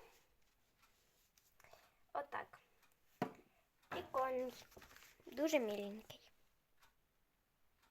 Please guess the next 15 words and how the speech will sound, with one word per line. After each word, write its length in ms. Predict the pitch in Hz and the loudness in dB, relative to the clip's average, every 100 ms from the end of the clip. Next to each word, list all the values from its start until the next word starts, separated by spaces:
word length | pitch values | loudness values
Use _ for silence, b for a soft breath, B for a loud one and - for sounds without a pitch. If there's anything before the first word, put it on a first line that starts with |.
| _ _ - _ - _ - - - - - - - B B B B B B B - - | _ _ -20 _ -20 _ -20 -20 -20 -20 -20 -14 -14 B B B B B B B -20 6
Так, 300 | - 240 214 | 10 12 10
ну 340 | 349 480 571 453 | 10 12 12 12
і 40 | |
далі 760 | 285 359 415 381 381 370 370 359 B B B B - - - - - | 12 12 12 12 12 12 12 12 B B B B -18 -20 -20 -20 -4
кольори. 480 | 277 285 262 175 180 _ _ _ _ _ _ - _ - _ - - - - | 4 8 8 6 -4 _ _ _ _ _ _ -20 _ -20 _ -16 -12 -10 2
Кольори 580 | 311 294 302 440 523 | 4 6 6 8 10
в 40 | 381 | 10
нас 320 | 330 330 - - | 8 6 -2 -4
ось 280 | 254 240 - b b b b - - | 0 0 -4 b b b b -20 -14
два 260 | 247 285 | 8 10
пакетика. 800 | - 226 - 240 370 - - 185 170 - - - - - - - - - - - - - - - | 10 8 6 6 6 6 2 0 -6 -12 -20 -20 -20 -20 -20 -20 -20 -20 -20 -20 -20 -20 -16 -8
Ось 120 | 247 | -6
такі 260 | - - 233 | -6 -2 0
два 200 | 226 226 | 4 2
пакетика. 680 | 226 233 349 427 - 381 | 2 2 6 6 4 2